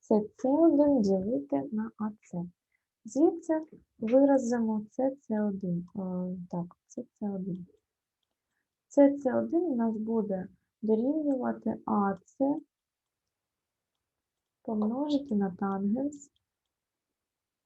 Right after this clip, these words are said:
тридцяти градусів. Дорівнює. А це в нас відомо. Це чотири корінь із трьох.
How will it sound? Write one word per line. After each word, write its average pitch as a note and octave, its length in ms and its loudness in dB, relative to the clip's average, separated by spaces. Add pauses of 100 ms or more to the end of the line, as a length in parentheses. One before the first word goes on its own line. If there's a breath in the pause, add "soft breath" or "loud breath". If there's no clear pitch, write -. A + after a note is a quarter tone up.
тридцяти A3+ 840 -4
градусів. F#3 680 -6 (1800)
Дорівнює. G#3 840 0 (880)
А D4+ 260 6
це E4 260 0
в B3 80 0
нас B3 360 0
відомо. G#3 640 2
Це C#4+ 280 -2
чотири C#4+ 500 -2
корінь A#3 460 -4
із G#3+ 120 -6
трьох. F3+ 440 -6